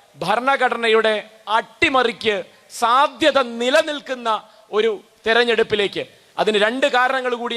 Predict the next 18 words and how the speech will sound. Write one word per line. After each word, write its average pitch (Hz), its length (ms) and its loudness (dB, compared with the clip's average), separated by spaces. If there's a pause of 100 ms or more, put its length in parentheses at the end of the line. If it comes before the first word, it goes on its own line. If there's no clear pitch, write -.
നിങ്ങളുടെ 226 220 -2
അടുത്ത് 202 200 -4
സൂചിപ്പിക്കാൻ 214 520 -2
ആഗ്രഹിക്കുകയാണ്. 208 580 0
ഒന്ന്, 254 200 2 (580)
ഒരു 247 120 4 (120)
രാജ്യം 285 440 0 (380)
ഒരു 269 200 0
തെരഞ്ഞെടുപ്പ് 269 580 2
എന്ന് 240 180 -2
പറഞ്ഞ് 240 260 2
നമ്മുടെ 240 260 2
മുന്നിലേക്ക് 233 460 -2
വെച്ചിരിക്കുന്നത് 214 680 0 (680)
വളരെ 233 360 2 (400)
നിഷ്കളങ്കമായ 247 760 0 (120)
ഒരു 208 180 0
ഫോർമുലയാണെന്ന് 208 600 0